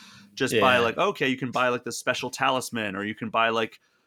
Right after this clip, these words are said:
Speaker 1: currency that you can use to buy consumables, 'cause there were also, like, different consumables that you could have, like, one that, like,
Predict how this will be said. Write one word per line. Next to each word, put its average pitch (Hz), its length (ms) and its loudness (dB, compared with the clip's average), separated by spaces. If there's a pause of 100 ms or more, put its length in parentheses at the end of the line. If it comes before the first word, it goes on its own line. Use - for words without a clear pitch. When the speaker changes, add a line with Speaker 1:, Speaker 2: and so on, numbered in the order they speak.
(180)
Speaker 1:
currency 143 520 0
that 127 80 0
you 117 140 -2
can 120 160 -8
use 120 240 -2
to 117 80 -6
buy 117 260 4
consumables, 110 720 -4
'cause 110 120 -10
there 123 100 0
were 120 80 2
also, 120 360 2
like, 113 220 -2
different 123 280 -8
consumables 107 520 -4
that 101 80 -8
you 104 80 -6
could 101 100 -6
have, 101 200 0
like, 104 140 -6
one 110 260 -4
that, 107 120 -4
like, 110 280 -4